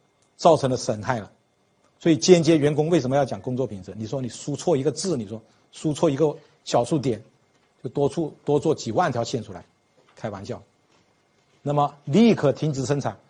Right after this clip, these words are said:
损失了多少？损失了四万一千三百九十八块钱。啊，你看看一个小小的失误造成这么大的损失。啊，然后责任人原因分析，原因分析，粗心大意，没有打好通知单，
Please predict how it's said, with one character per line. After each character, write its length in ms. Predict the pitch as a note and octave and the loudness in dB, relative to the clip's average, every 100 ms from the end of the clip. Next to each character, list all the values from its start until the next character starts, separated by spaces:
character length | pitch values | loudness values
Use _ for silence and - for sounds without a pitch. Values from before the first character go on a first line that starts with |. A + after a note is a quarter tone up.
| _ _ - | _ _ -8
损 260 | - D3 | 0 0
失 120 | C3 D#3+ | 2 2
了 80 | |
多 160 | D3 D3+ | 4 2
少？ 120 | A#2+ | 0
损 220 | G#2 C3 A#2+ | -4 -6 -4
失 100 | D3+ | -2
了 120 | B2+ | -2
四 320 | - - G3 E3+ | -4 -8 -2 2
万 320 | F3 C3+ C3 | 4 2 -2
一 120 | D3 | -6
千 320 | C3+ C#3 C3+ - _ | -2 -2 -2 -8 _
三 260 | - - C3+ | -10 -2 -2
百 140 | A#2 | -2
九 140 | G2 G2+ | -6 -10
十 100 | A#2 | -8
八 100 | A2 | -6
块 120 | A#2 | -6
钱。 140 | G#2+ - _ _ _ _ _ | -8 -14 _ _ _ _ _
啊， 60 | G#2 | -16
你 80 | G#2 | -10
看 160 | B2 | -8
看 120 | A2+ A2+ _ - | -8 -10 _ -8
一 100 | A#2+ | -4
个 120 | C#3+ | -2
小 260 | - A#2+ C#3 | -2 -2 -2
小 160 | A2+ | -2
的 180 | G2+ A2 | -6 -8
失 200 | - - | -10 -8
误 160 | B2 A#2+ - | -8 -8 -8
造 140 | A#2 | -8
成 100 | G#2+ | -8
这 80 | A#2 | -10
么 80 | G#2+ | -10
大 120 | G#2 | -10
的 60 | - | -12
损 160 | E2 | -20
失。 100 | - _ _ _ _ _ _ _ _ _ _ _ _ _ _ A#2+ | -20 _ _ _ _ _ _ _ _ _ _ _ _ _ _ -20
啊， 100 | G#2 | -8
然 100 | A2+ | 0
后 300 | D#3 D#3 - - | 4 4 2 -12
责 140 | - C#3 | 0 4
任 140 | F3 | 6
人 200 | C3+ C3+ - _ _ _ _ | 6 2 -4 _ _ _ _
原 140 | B2 C#3 | -2 -2
因 60 | |
分 160 | C3+ C3+ | 0 -2
析， 220 | C3 C3 _ _ _ _ _ _ _ _ | -4 -10 _ _ _ _ _ _ _ _
原 160 | C#3 D3+ | -4 0
因 60 | |
分 140 | C#3 D3 | 0 0
析， 240 | C3+ C#3+ _ _ _ _ _ - | -2 -6 _ _ _ _ _ -8
粗 280 | - F3 | 2 2
心 240 | D#3 E3 D3+ | 4 2 6
大 180 | E3+ D#3 | 6 6
意， 180 | D3+ - _ _ _ - | 0 -6 _ _ _ 0
没 100 | D#3 | 4
有 100 | D#3+ | 6
打 120 | C3 | 6
好 180 | D#3 C3 | 6 4
通 160 | C#3+ | 2
知 80 | C3+ | -2
单， 200 | C3 C3 | -2 -2